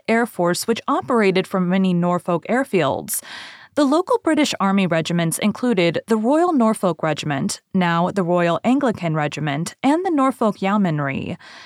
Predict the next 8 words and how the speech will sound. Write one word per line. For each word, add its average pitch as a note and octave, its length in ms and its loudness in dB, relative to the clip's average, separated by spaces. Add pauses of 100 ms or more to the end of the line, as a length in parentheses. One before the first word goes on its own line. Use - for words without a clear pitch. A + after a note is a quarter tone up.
(240)
During F4+ 320 0
the F#4+ 80 0
Second C4+ 480 0
World F3+ 280 0
War, F3+ 400 2
agriculture C#4 680 0
rapidly F3+ 480 0
intensified, D#3+ 920 -2